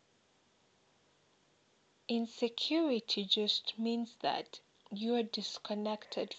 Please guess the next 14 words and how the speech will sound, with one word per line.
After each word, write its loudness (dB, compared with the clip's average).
from -2
your 0
highest 0
truth, -2
from -2
your -2
highest 0
path, -4
from -6
your -6
source. 0
And -2
how 2
you 2